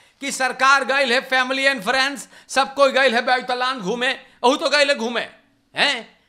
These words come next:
ते जब तू वही लाइक के बाटे, त दूसरे काहे बोले है? ना? <laughs> तो प्यारे भाइयों,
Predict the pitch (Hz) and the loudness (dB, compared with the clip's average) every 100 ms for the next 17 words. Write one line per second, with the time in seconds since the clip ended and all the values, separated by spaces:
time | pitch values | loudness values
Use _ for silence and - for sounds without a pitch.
0 | _ 220 240 262 - 285 226 262 311 277 | _ -6 -4 -6 -6 2 2 2 2 0
1 | 277 262 247 233 269 277 202 226 - _ | 0 0 2 2 2 0 0 -6 -12 _
2 | _ 240 233 247 302 302 294 262 277 285 | _ -8 -6 -4 -2 0 4 4 4 4
3 | 285 247 285 277 - _ _ _ _ 170 | 4 2 0 -4 -14 _ _ _ _ 2
4 | 285 277 - _ _ _ 185 - - 185 | 2 2 -8 _ _ _ -14 -14 -8 -6
5 | 170 196 - _ - _ - 240 269 269 | -2 -2 -4 _ -20 _ -4 -2 2 2
6 | 277 240 208 262 269 269 269 262 254 | 4 2 2 2 0 -4 -4 -4 -6